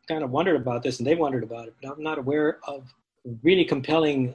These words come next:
observations that say one thing or the other. I do know that, for example, if you, if you examine the bilge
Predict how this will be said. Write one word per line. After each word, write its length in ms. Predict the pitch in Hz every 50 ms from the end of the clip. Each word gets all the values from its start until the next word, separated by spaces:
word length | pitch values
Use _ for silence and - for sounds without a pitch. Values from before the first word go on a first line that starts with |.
| - -
observations 800 | 143 147 147 - - 143 120 135 143 160 160 - - 131 117 -
that 200 | - 117 113 -
say 220 | - - 139 131
one 200 | 127 131 131 135
thing 140 | 135 143 135
or 60 | 135
the 120 | 123 135 139
other. 140 | 135 127 120
I 80 | 120
do 180 | 123 127 175 202
know 360 | 202 196 196 196 190 165 131 120
that, 280 | 135 131 123 - - -
for 140 | - 156 143
example, 480 | 123 120 143 143 151 151 - 160 139
if 200 | 131 127 127 - -
you, 300 | 135 131 127 127 131 139 - _ _ _ _ _ _ _ _
if 200 | 151 135 135 -
you 160 | 156 139 143
examine 600 | 139 131 127 120 117 147 151 160 165 170 165 156 143
the 100 | 139 127
bilge 720 | 117 110 143 160 170 165 139 117 - - - - - -